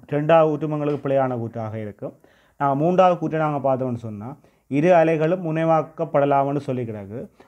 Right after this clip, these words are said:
முனைவாக்கம்னு சொல்றது மின்காந்த அலைகளுக்கு மாத்திரம்தான் இருக்குது.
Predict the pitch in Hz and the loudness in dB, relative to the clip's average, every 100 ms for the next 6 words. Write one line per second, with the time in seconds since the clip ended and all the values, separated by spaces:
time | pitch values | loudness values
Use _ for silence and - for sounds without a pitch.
0 | _ 139 165 190 190 185 185 165 175 156 | _ -2 4 6 4 2 0 0 -2 2
1 | 156 180 254 - 160 170 175 180 165 156 | 2 2 -2 -2 -2 4 4 4 4 4
2 | 147 156 160 165 - 147 143 123 139 135 | 2 0 0 -4 -6 0 0 2 0 2
3 | 180 185 135 123 110 | 2 2 2 0 -8